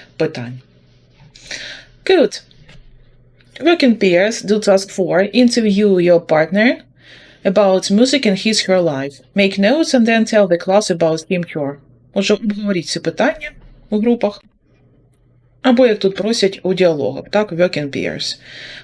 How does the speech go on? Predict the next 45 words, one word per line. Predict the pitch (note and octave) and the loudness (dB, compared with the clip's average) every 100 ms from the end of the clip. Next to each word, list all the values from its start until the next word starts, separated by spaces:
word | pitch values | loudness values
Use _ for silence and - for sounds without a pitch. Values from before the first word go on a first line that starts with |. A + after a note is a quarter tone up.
| - | 2
How | C#4+ B3+ | 6 6
often | A#3 G3+ | 4 0
he, | F3+ G3+ | 0 -2
she | G3 - F#3 | -2 0 0
listens | F#3 F#3 E3+ - - | 0 -2 -4 -2 -2
to | F3+ | -2
music, | D#3 D3 G#3 A3 | -4 -2 -2 -2
як | G#3+ | -2
часто | - G#3 - | 0 -2 -2
він, | G3+ G#3+ | 0 0
вона | G3 G3 G3 | 2 0 -2
слухає | G#3 G3 F#3+ | -4 -2 -2
музику. | F#3+ F#3+ F3+ - F#3 - - - - - | -2 -4 -6 -10 -14 -16 -20 -20 -16 -2
What | C#4+ D4 - | 2 2 0
he, | A3+ | -2
she | G#3 G#3+ G#3+ A3 | -2 0 0 2
thinks | G3+ - F#3+ | 0 0 0
about | F#3+ F#3+ G3 | 0 0 -2
heavy | G3 G3+ | -2 0
metal, | G3+ F3+ F3 G3 G3 F#3 | 0 -2 -2 -2 0 0
jazz | F3 E3 | 0 0
and | E3+ D#3+ D#3 | -4 -6 -4
rap. | D3 E3+ - _ | -4 -4 -12 _
Що | - - A3+ G3 | -6 0 2 2
вона | F#3 F#3 F3+ | 0 -4 -4
або | D#3+ E3+ | -4 -4
він | F3 F3+ | -4 -6
думає | E3+ F3 E3 | -4 -4 -4
про | D#3 E3 | -6 -6
heavy | - E3+ E3+ | -4 -6 -4
metal, | E3 D3 D3+ D3+ | -6 -6 -6 -4
jazz | F3 D3+ - | -2 -2 -4
та | D3+ | -4
реп. | D3 G3+ - - - - - - - | -4 -6 -8 -20 -20 -20 -20 -20 -12
А, | - F#3+ F#3+ - | -6 -2 0 0
if | B3 - | 0 0
he, | A3+ | -2
she | G#3 G#3+ G3+ | 0 2 2
listens | G#3 G3+ F#3+ G3 A3+ | 2 0 -2 -2 -2
to | G#3+ | 0
them, | A3 A3 G#3+ | 0 0 -2
чи | A3 | -4
слухають | G#3 E3+ E3+ F#3+ G3 | -2 -4 -2 -2 0
вони | G#3+ A3 | 0 0
їх. | G#3+ A3 - | 0 -2 -8